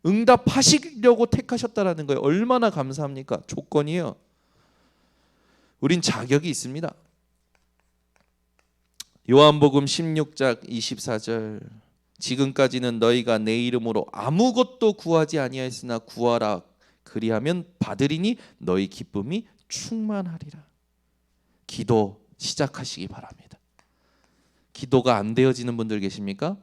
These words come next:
말씀을 계속 찾아서 읽으세요. 쓰세요. 진짜 하루 종일 보세요. 그리고 어떻게 하나님께 기도해야 될지 질문하세요.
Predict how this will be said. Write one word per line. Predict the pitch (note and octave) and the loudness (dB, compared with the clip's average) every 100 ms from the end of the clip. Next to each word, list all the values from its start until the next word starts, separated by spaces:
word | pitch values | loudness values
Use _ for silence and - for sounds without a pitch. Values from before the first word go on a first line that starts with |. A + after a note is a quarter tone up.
| _ _ _ | _ _ _
말씀을 | F#2 G#2 A2 - B2 A#2 G#2+ _ | -6 -6 -8 -8 -8 -6 -10 _
계속 | - C#3+ B2+ A#2 A2 G#3+ - - - | -8 -6 -6 -10 -14 -14 -14 -8 -8
찾아서 | - F#3+ F3 - | -8 -8 -8 -8
읽으세요. | A2 G2 D#2+ - - _ _ _ _ _ _ _ | -10 -10 -14 -18 -20 _ _ _ _ _ _ _
쓰세요. | - - C#4+ C4+ F3+ F#2 - _ _ _ _ _ _ _ _ _ _ | -6 0 4 6 4 4 -4 _ _ _ _ _ _ _ _ _ _
진짜 | - - A3+ A#3 - C4 A#3+ A3+ - _ _ _ _ _ - | -4 0 0 -2 2 6 8 6 2 _ _ _ _ _ -12
하루 | - C#4+ D#4+ | -2 6 6
종일 | D#4 D4 C4 A#3+ G#3 - | 8 6 6 2 0 -2
보세요. | G2 G2+ F#2+ F2+ _ _ _ _ _ _ - | -2 -2 -10 -12 _ _ _ _ _ _ -8
그리고 | D3 D#3+ G#3+ C#4+ - _ _ _ _ - | -4 4 6 4 0 _ _ _ _ 0
어떻게 | C3+ - A#3+ - B3 A#3 A#3 A#3 _ | 0 6 4 4 4 6 6 0 _
하나님께 | - G#3 G3 E3+ D3+ | -2 2 2 0 -6
기도해야 | - B2 B2+ B2 | -6 -4 -2 -2
될지 | G#2+ G2 G2+ | -2 -6 -10
질문하세요. | - - B2+ C3 B2+ B2 A2 A2+ | -6 -2 -2 -4 -6 -6 -10 -16